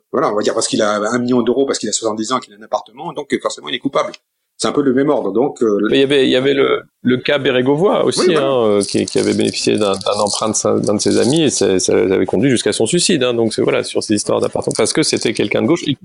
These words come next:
Speaker 2: devait d'ailleurs, euh, sortir une liste de, de, d'évadés fiscaux à l'époque.
Speaker 1: Exactement. Et là, et là, là, on se retrouve vraiment sur le triplex, sur un cas complètement ubuesque. Nous, on a envoyé des gens dans le triplex, il n'avait jamais été habité. Donc, euh,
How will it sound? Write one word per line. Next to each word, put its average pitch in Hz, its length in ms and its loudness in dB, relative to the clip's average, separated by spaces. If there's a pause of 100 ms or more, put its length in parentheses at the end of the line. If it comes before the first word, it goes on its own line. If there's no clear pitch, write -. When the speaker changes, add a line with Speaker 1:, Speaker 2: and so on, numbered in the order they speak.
Speaker 2:
devait 165 160 2
d'ailleurs, 170 320 2 (580)
euh, 127 100 4
sortir 131 380 0
une 123 80 2
liste 170 280 2
de, 110 460 4
de, 107 240 2
d'évadés 113 340 2
fiscaux 143 380 0
à - 20 2
l'époque. 135 300 0 (120)
Speaker 1:
Exactement. 135 520 0
Et 110 80 0
là, 120 180 0
et 135 340 -8
là, 160 180 0
là, 196 120 0
on 233 60 0
se - 100 -2
retrouve 170 260 0
vraiment 165 300 -2
sur 123 140 -2
le - 40 -4
triplex, 117 360 -2
sur 110 100 -8
un 107 60 -20
cas 143 160 -4
complètement 127 380 -10 (120)
ubuesque. 170 400 -2
Nous, 156 160 0
on 139 100 2
a 135 40 2
envoyé 131 260 2
des 123 80 4
gens 135 160 0
dans 110 120 -2
le 104 40 -12
triplex, - 400 -6
il 131 60 -6
n'avait 110 160 -6
jamais 147 260 0
été 147 140 -2
habité. 135 400 -2 (400)
Donc, 117 180 -2
euh, 98 200 0